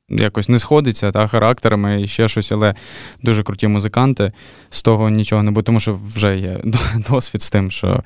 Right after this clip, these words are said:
бували такі музиканти в гурті, з якими просто ти не можеш спілкуватись нормально, ви якось не підходите один одному. Але класний музикант, нічого не поробиш. Тому, мені здається, треба, щоб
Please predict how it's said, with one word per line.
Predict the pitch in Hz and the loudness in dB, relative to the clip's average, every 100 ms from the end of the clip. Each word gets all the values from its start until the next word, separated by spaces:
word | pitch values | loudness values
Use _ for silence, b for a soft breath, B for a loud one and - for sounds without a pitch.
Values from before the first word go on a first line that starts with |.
| - | -2
бували | 107 101 98 98 | 0 0 0 -2
такі | - 101 | -2 2
музиканти | 101 101 110 110 104 95 95 | 2 2 2 0 0 -2 -2
в | 92 92 | -4 -4
гурті, | 98 107 - 98 95 90 | -4 -4 0 0 2 2
з | 104 | 0
якими | 101 110 104 | 0 2 0
просто | - 214 - | 0 -2 -2
ти | 113 | 2
не | 117 | 2
можеш | 120 120 | 2 -2
спілкуватись | - 127 131 135 135 123 | -2 0 2 2 2 2
нормально, | 117 110 101 98 | 4 4 2 0
ви | 98 | -2
якось | 107 104 98 - 62 | -4 -4 -6 -6 -2
не | 80 | -2
підходите | 120 113 107 98 98 | 0 0 -2 -2 -4
один | 95 98 | -4 -4
одному. | 98 - - - _ - | -6 -8 -10 -14 _ -2
Але | 110 104 | 0 2
класний | 110 120 120 110 | 0 -2 -2 -4
музикант, | 101 - 92 98 b b | -4 -4 -2 -2 b b
нічого | 123 113 | 0 0
не | 104 | -2
поробиш. | 98 98 98 98 | -2 -4 -4 -2
Тому, | 120 127 120 101 | 2 2 2 0
мені | - 110 120 120 | 2 4 4 4
здається, | 117 113 - | 2 2 0
треба, | 110 107 104 | -2 -2 -4
щоб | - 107 | -2 -4